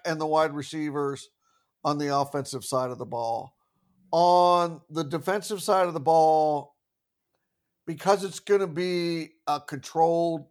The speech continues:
atmosphere, I'm going to watch the safeties, all of them. I don't care if they're second, third, late in the game. I don't care. I'm watching all the safeties for Penn State just because I'm curious to see what development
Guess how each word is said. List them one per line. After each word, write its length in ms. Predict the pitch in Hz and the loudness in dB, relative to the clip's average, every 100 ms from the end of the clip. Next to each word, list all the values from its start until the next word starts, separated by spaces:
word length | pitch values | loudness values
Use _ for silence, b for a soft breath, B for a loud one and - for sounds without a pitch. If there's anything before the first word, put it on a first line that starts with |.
| _ 151 | _ -2
atmosphere, 880 | 156 - 170 - 180 180 175 165 _ _ _ _ _ _ _ - | -2 -2 -12 -8 -6 -4 -6 -10 _ _ _ _ _ _ _ -4
I'm 180 | 165 170 | -2 -2
going 240 | 175 175 | -4 -4
to 120 | 165 | -6
watch 360 | 160 160 151 - | -2 -2 -2 -8
the 100 | 147 | -10
safeties, 840 | - 147 131 - 95 - - - _ | -6 -6 -8 -12 -20 -18 -20 -20 _
all 240 | - 190 170 | 2 2 2
of 100 | 104 | -4
them. 140 | 95 _ _ - | -14 _ _ -6
I 80 | 165 | -4
don't 180 | 185 - | -4 -2
care 160 | 175 | -2
if 100 | 160 | 0
they're 320 | 156 147 139 - _ _ | -4 -4 -6 -10 _ _
second, 400 | - 180 185 185 - | -6 -4 -4 -8 -6
third, 320 | 165 175 175 143 | -2 -2 -2 -4
late 280 | 143 180 | -4 -4
in 60 | - | -4
the 60 | 165 | -8
game. 480 | 160 160 160 156 - b b b b - | -8 -8 -8 -12 -18 b b b b -4
I 80 | 156 | -4
don't 160 | 156 | -2
care. 240 | - 135 - | -4 -6 -2
I'm 160 | 151 185 | 0 2
watching 400 | 185 185 180 156 - | 0 0 -4 -12 -2
all 240 | 156 170 170 | 4 4 4
the 120 | 165 | -2
safeties 520 | 180 170 156 170 143 | -4 -6 -8 -12 -10
for 140 | - 139 | -10 -10
Penn 320 | - 160 143 | -10 -12 -12
State 460 | - 156 160 170 _ _ _ _ _ _ _ | -6 -4 -4 -6 _ _ _ _ _ _ _
just 240 | - 180 - | -2 -2 -2
because 340 | 165 175 165 | -4 0 0
I'm 120 | 151 135 | 0 -6
curious 460 | - 170 160 143 | -6 -4 -4 -6
to 80 | 135 | -10
see 720 | - - 165 160 156 151 135 131 _ _ _ _ _ _ _ _ _ - | -8 -4 -4 -4 -4 -6 -8 _ _ _ _ _ _ _ _ _ _ -2
what 340 | 156 170 - | 2 2 0
development 680 | 143 135 156 156 147 151 | -6 2 2 2 0 -6